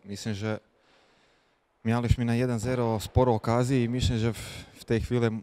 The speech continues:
musieliśmy zamknąć ten mecz. E, oni też mieli w pierwszej połowie dużo dobrych sytuacji, ale przebieg meczu był taki, że my mieliśmy jeden zero i po prostu musisz, musisz zamknąć taki mecz. I tyle, nie mam, czuję, czujemy duży niedosyt.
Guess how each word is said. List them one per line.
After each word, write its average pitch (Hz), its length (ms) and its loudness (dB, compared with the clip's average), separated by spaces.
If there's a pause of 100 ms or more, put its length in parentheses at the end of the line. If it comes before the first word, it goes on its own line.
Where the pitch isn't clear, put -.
(120)
musieliśmy 113 500 -2
zamknąć 107 420 -2
ten 107 140 0
mecz. 104 320 0 (760)
E, 101 220 6
oni 117 200 2
też 123 200 2
mieli 120 240 0
w - 40 -20
pierwszej 117 320 2
połowie 113 380 -2 (580)
dużo 110 300 0
dobrych 110 260 0
sytuacji, 113 560 -4
ale 101 500 0 (380)
przebieg 113 300 -2
meczu 117 280 -6
był 120 140 -2
taki, 131 300 -8
że 110 100 -6
my 117 120 -6
mieliśmy 113 460 -6
jeden 107 440 -2
zero 117 220 -2
i 113 60 -2
po 107 120 -8
prostu 117 380 -10
musisz, 110 440 -12 (760)
musisz 113 280 -6
zamknąć 113 400 -4
taki 107 260 -4
mecz. 98 280 -2 (1080)
I 123 60 -4
tyle, 123 320 -2
nie 101 100 -2
mam, 104 160 -4
czuję, 117 300 -2
czujemy 117 380 0
duży 113 260 -4
niedosyt. 117 520 -8